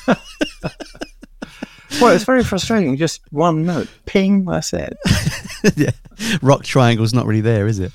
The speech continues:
Speaker 1: But
Speaker 2: Um,
Speaker 1: I play drums. Yeah, sorry, carry on.
Speaker 2: No, no, that's fine. Um, so y-, <laughs> you dabbled in the triangle, and that's as far as you got.
Speaker 1: But
Speaker 2: Was you sort of interested in writing at this time as well? Was writing always in the ether as a young boy?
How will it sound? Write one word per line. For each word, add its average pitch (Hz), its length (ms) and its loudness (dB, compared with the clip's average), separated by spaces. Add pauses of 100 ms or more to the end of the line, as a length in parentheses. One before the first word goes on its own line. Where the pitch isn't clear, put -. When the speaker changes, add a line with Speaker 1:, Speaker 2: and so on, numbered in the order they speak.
(360)
Speaker 1:
But 139 100 4
Speaker 2:
Um, 185 240 4
Speaker 1:
I 175 40 -10 (260)
play 143 220 2
drums. 110 340 0
Yeah, 131 120 2
sorry, 120 360 0
carry 147 220 -16
on. 120 160 -14 (500)
Speaker 2:
No, 208 100 4
no, 185 140 2
that's 170 200 -4
fine. 139 220 -4 (440)
Um, 175 200 2
so - 180 2
y-, 165 200 0 (800)
<laughs> 190 220 -12
you 165 100 -2
dabbled 185 360 4
in 143 100 0
the 127 80 -2
triangle, 101 420 0
and 113 80 -2
that's 117 180 -4
as - 40 -8
far 113 260 0
as 104 100 0
you 104 80 -2
got. 107 200 -2 (180)
Speaker 1:
But 135 120 6
Speaker 2:
Was 185 120 4
you 262 240 0
sort 196 260 2
of - 60 -12
interested 180 460 0
in 151 80 0
writing 160 400 2
at 123 80 -2
this 123 120 -4
time 135 220 0
as 123 100 0
well? 135 180 4
Was 110 180 -2
writing 139 360 2
always 123 360 4
in 120 100 0
the 120 80 2
ether 113 300 0
as 104 100 -4
a 113 60 -2
young 110 240 -2
boy? 113 260 -2